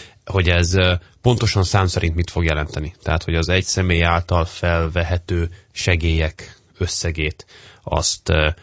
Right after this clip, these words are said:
hogyan viszonyítjuk mondjuk a minimálbérhez, vagy egy bizonyos mennyiségű munkával, vagy közmunkával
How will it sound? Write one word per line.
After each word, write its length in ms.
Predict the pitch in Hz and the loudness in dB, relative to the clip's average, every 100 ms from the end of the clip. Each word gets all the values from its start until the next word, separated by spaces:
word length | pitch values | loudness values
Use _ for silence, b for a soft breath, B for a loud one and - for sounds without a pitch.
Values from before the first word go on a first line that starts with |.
| B | B
hogyan 320 | - 92 90 | 0 4 4
viszonyítjuk 600 | 87 90 90 85 85 82 | 2 2 2 0 -2 -6
mondjuk 300 | - 82 78 | -2 -2 -2
a 160 | 82 78 | 0 -2
minimálbérhez, 1000 | - 92 87 82 76 76 78 - 69 - - | 0 0 2 2 0 2 0 0 -4 -6 -4
vagy 140 | 92 | 0
egy 120 | 85 | 0
bizonyos 420 | 82 87 90 85 - | 2 0 2 0 0
mennyiségű 500 | 87 85 - 90 82 | 0 0 0 0 2
munkával, 680 | 85 87 85 80 78 73 - _ | 2 2 2 0 0 -2 -6 _
vagy 160 | 78 78 | -10 -4
közmunkával 760 | 95 85 95 85 87 80 82 | -2 0 0 0 0 0 -2